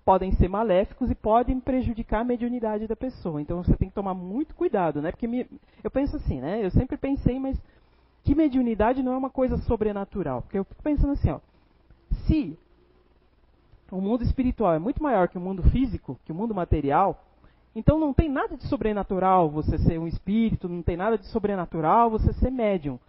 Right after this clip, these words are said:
O médium é apenas um intermediário entre os dois planos, né? Então, às vezes, a gente tem um valor muito diferente do que é ser médium, né? A gente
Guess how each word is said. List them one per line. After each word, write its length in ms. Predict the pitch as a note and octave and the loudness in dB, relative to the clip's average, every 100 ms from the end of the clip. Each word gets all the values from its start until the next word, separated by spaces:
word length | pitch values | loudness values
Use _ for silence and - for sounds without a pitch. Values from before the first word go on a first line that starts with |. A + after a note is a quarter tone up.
| _ | _
O 60 | C4 | -4
médium 340 | B3 G#3 A3 | 0 2 2
é 40 | A#3 | -2
apenas 420 | G#3+ A3 B3+ A#3 | -2 -2 -2 -2
um 80 | B3 | 0
intermediário 760 | D4 C4+ B3+ C4+ A#3+ A#3 B3+ | 2 0 0 -2 2 2 2
entre 160 | C4 B3 | -2 -4
os 80 | B3+ | -4
dois 240 | A3+ C#4 | -4 -4
planos, 440 | - A#3+ G3 C#3+ B2+ | -2 0 0 -2 -6
né? 260 | C#3 G3+ D#4+ _ _ _ - | -6 -6 -6 _ _ _ 0
Então, 160 | A#3 | 2
às 140 | A#3 A3 | 2 0
vezes, 180 | B3 | -2
a 80 | B3 | 0
gente 240 | A#3 B3 - | -2 -2 -4
tem 140 | B3+ | -2
um 140 | B3+ | -2
valor 460 | G#3+ G#3+ G#3 A3 B3 | 2 2 4 6 6
muito 360 | A3+ B3 F#4+ C#4+ | 4 -4 -4 -6
diferente 1080 | A#3 B3 - A3+ F#3+ G3 B3+ C4+ - D#3 - _ _ _ _ _ _ - | -8 -8 0 2 4 2 0 -2 -2 -6 -6 _ _ _ _ _ _ -4
do 120 | A#3+ | -4
que 240 | - B3+ | 2 4
é 80 | A#3+ | 6
ser 180 | - B3 | 8 6
médium, 540 | A3 F#3+ E3+ B2+ B2 A2 | 4 2 0 -2 -10 -8
né? 240 | E3 A3+ A#3+ | -4 -4 -2
A 100 | F3 | -2
gente 340 | E3 G3 - | -2 -2 -4